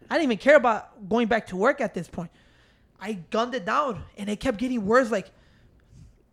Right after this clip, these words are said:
I don't know how to describe it, bro. It's like, I feel like that tingly feeling, but it was so fucking much from my upper chest and up, right?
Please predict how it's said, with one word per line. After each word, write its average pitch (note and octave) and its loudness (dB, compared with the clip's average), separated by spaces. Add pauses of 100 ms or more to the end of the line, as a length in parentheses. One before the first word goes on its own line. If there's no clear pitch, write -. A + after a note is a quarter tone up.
(100)
I B3 -8
don't F4 -4
know E4+ 0
how D4 0
to C#4+ 6
describe G#3+ -4
it, G3 0
bro. F#3+ 2
It's A3 2
like, A#3+ -2 (680)
I G3+ -4
feel C4 0
like G3+ -4
that F3+ -2
tingly C4 0
feeling, D4 -4 (380)
but A#3 6
it - 2
was F#3 -2
so D4+ 4
fucking C4+ -4
much G#3+ 0
from G#3 -6
my F#3 -4
upper G#3+ 0
chest A3+ -2
and F#3 -8
up, A#3+ 0
right? A3 0